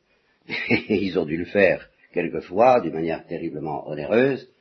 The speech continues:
à faire le sacrifice de leur vie pour le nazisme, pour l'Allemagne, telle que Hitler, euh, la leur faisait aimer. En ce sens-là, c'est vrai que la prédication chrétienne en général,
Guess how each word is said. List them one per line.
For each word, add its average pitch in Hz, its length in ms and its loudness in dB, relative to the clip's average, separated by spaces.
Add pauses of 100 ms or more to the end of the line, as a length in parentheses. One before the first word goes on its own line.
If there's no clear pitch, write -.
(160)
à 85 140 -2
faire 107 480 4
le 117 260 4
sacrifice 87 600 -6
de 85 80 0
leur 65 240 -8
vie 101 340 -6 (720)
pour 107 340 2
le 87 140 -4
nazisme, 80 600 -8
pour 82 220 -6
l'Allemagne, 76 840 -4
telle 80 200 -4
que 80 220 -4 (600)
Hitler, 85 420 2 (120)
euh, 82 340 -2
la 82 240 4
leur 92 220 2
faisait 85 520 0
aimer. - 380 0 (1500)
En 131 120 10
ce - 140 -4
sens-là, 98 680 6 (200)
c'est 107 120 4
vrai 101 460 4
que 98 80 0
la 95 100 4
prédication 101 440 0
chrétienne 87 280 -2
en 85 60 0
général, 85 480 2